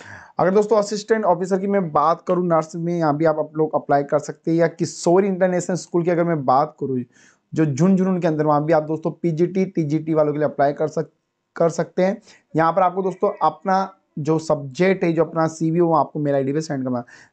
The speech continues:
जनरल एकेडमी की अगर मैं बात करूँ तो यहाँ भी आप अप्लाई कर सकते हैं साइंस, कॉमर्स और वुमेन्स के लिए और प्राइमरी और मेडिकल इस-, स्कूल के लिए टीचर यहाँ पर अप्लाई कर सकते हैं। Awareness Center of Education की अगर मैं बात करूँ दोस्तों, यहाँ पर भी आप अप्लाई कर सकते हैं। यहाँ पर टीचिंग, कॉमर्स, साइंस,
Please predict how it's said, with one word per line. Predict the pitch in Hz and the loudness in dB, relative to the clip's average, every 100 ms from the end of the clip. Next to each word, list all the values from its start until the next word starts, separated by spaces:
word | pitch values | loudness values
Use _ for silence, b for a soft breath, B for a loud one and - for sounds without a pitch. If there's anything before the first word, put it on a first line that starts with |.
| 139 | -4
जनरल | 131 196 226 196 | 0 2 0 0
एकेडमी | 196 208 214 | 0 0 2
की | 214 | 2
अगर | 196 | 2
मैं | 202 202 147 | 2 0 2
बात | 160 180 180 | 2 2 0
करूँ | 190 180 | -4 -2
तो | |
यहाँ | 185 170 | 0 2
भी | 175 | 2
आप | 170 | 2
अप्लाई | 156 _ 160 165 | -2 _ 0 0
कर | 170 160 | 0 -2
सकते | 156 - 170 | -4 -4 0
हैं | 170 160 | 0 -2
साइंस, | - 165 175 175 | -2 0 0 -4
कॉमर्स | - 156 160 160 | 0 0 0 -2
और | 165 | -4
वुमेन्स | 143 151 160 165 _ - | -2 -2 -4 -8 _ -2
के | |
लिए | 165 175 185 B B - | 2 2 0 B B -2
और | 156 156 | -2 0
प्राइमरी | 175 175 196 214 | 0 2 2 2
और | |
मेडिकल | 196 175 180 | 2 0 0
इस-, | 190 175 - _ _ _ | -4 -8 -12 _ _ _
स्कूल | 156 - 175 | -10 -4 0
के | 175 | 0
लिए | 175 | 0
टीचर | 165 143 156 | -2 0 0
यहाँ | 151 | 0
पर | 143 | 0
अप्लाई | 151 - 139 202 - _ - | -2 0 -2 -4 -10 _ -6
कर | 135 | -6
सकते | 127 123 - 147 | -6 -14 -14 -14
हैं। | 110 - _ b b b - | -14 -18 _ b b b 0
Awareness | 170 208 233 233 | 2 2 0 2
Center | 208 202 220 | 0 2 2
of | 208 202 | 2 2
Education | 185 185 196 196 | 0 2 2 2
की | 202 | 2
अगर | 196 | 2
मैं | 196 | 4
बात | 175 175 | 2 0
करूँ | 190 | -2
दोस्तों, | 175 170 | -2 0
यहाँ | 185 170 | 0 0
पर | 170 | 0
भी | 170 | 0
आप | 170 | 0
अप्लाई | 156 160 160 | 0 0 0
कर | 165 | 0
सकते | 160 160 | -2 -2
हैं। | 165 | 0
यहाँ | 165 | 0
पर | 160 | 0
टीचिंग, | 165 156 175 175 | -2 -2 -2 0
कॉमर्स, | 165 151 156 170 - | 2 4 2 0 0
साइंस, | 165 151 170 | 0 0 -2